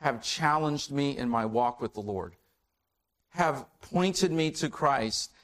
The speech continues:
have helped me in my walk with the Lord.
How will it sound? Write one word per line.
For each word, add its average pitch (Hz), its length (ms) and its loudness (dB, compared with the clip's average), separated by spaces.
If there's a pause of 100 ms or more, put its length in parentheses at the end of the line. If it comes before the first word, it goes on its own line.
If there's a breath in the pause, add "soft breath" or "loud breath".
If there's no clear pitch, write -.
(100 soft breath)
have 151 220 2
helped 180 520 2
me 156 260 0
in 143 160 2
my 139 220 2
walk 139 360 2
with 135 160 0
the 123 100 -2
Lord. 113 360 0